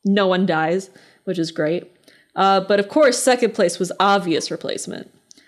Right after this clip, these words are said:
which I think would be the best choice, because you could get an actor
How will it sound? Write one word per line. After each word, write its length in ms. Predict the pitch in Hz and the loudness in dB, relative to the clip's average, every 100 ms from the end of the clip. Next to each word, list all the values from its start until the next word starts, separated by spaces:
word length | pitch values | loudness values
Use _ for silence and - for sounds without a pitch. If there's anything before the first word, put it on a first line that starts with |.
| _ | _
which 440 | 190 185 180 - - - | 0 2 2 -2 -4 0
I 200 | 202 208 | 2 2
think 560 | 226 180 160 175 - - _ _ _ _ _ _ | 2 0 0 -6 -14 -18 _ _ _ _ _ _
would 120 | 202 | 0
be 120 | 202 | 4
the 100 | 190 | 2
best 340 | 196 180 208 - | 4 2 0 0
choice, 420 | 247 247 269 262 | 2 4 2 0
because 600 | 202 196 185 170 165 - - _ _ _ _ _ _ | -2 0 2 0 -2 -8 -16 _ _ _ _ _ _
you 160 | 202 233 | -2 0
could 140 | 254 | 2
get 240 | 247 240 - | 4 4 2
an 180 | 208 202 | 0 2
actor 400 | 196 202 208 | 0 0 2